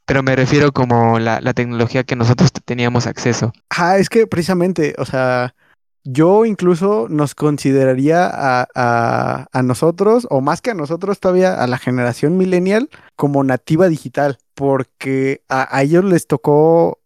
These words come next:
Speaker 2: eh, eh, el asunto tecnología, y siento que a generación Z ya es más como el asunto del internet, ya no es como tal la tecnología, sino el internet lo que los diferencia, por lo menos en este aspecto,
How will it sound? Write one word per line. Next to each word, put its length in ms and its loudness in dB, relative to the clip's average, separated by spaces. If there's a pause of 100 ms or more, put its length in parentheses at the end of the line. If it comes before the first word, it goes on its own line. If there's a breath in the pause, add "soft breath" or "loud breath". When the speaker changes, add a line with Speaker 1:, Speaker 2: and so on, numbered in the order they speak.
(220)
Speaker 2:
eh, 240 2
eh, 100 0 (260)
el 480 -2
asunto 400 -2
tecnología, 840 -2 (320 soft breath)
y 60 -14
siento 260 -6
que 120 -4
a 40 -2
generación 560 -6
Z 380 -4 (100)
ya 280 -4
es 120 -4
más 320 -8
como 420 -8
el 160 -8
asunto 400 -4
del 180 2
internet, 600 -6
ya 180 -4
no 180 -4
es 200 -10
como 220 -8
tal 200 -2
la 80 -2
tecnología, 680 -8 (280 soft breath)
sino 420 -6
el 200 -4
internet 640 -6
lo 80 -8
que 320 -14
los 320 -6
diferencia, 760 -4 (280 loud breath)
por 140 0
lo 80 4
menos 240 2
en 100 0
este 160 -2
aspecto, 600 -6